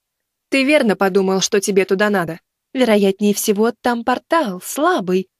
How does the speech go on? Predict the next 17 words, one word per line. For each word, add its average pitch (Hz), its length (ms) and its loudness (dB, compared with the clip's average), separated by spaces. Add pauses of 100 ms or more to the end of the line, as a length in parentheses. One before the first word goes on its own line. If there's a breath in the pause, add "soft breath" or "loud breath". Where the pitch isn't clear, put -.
(360)
но 233 320 -2
достаточный, 262 920 -4
чтобы 233 380 -4
контактировать 220 840 -4
с - 40 -8
кем-то 180 380 -4
из 196 300 2
ада. 185 420 -6 (840)
И 254 200 2
это 247 240 2
не 294 140 0
причина 202 560 0
того, 196 360 2
что 247 260 -2
происходит 233 640 -2
вокруг 220 320 -2
города, 175 480 -2